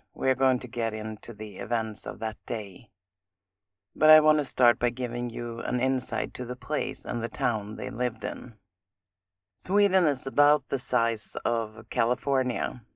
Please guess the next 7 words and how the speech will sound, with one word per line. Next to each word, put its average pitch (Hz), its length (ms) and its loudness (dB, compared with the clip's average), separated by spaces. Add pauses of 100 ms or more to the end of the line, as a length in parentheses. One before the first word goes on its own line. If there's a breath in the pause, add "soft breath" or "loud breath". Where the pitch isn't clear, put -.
(460)
four 170 300 4
hundred 139 420 2
and 127 180 0
fifty 131 460 -2
thousand 113 540 0
square 135 440 0
kilometers, 110 920 -2